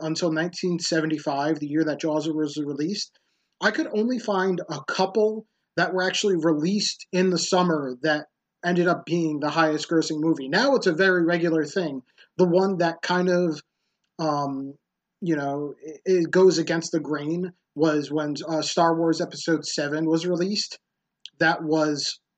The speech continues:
uh, released in December and ended up being the highest grossing movie of the year. But yeah, between nineteen fifty and nineteen seventy-five, the,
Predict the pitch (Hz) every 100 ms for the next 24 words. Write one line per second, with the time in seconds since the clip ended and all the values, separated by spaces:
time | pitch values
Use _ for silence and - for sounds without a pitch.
0 | _ 156 139 135 139 165 175 - 151 143
1 | - 151 151 175 185 - - 160 160 170
2 | 160 165 160 147 156 156 170 165 160 156
3 | 156 156 147 143 131 143 165 - _ _
4 | _ _ _ _ _ _ _ - _ 160
5 | 156 185 175 - _ _ 165 269 185 143
6 | 143 180 208 202 180 233 240 233 220 214
7 | 185 165 180 196 175 180 156 151 160 147
8 | 131 160 170 165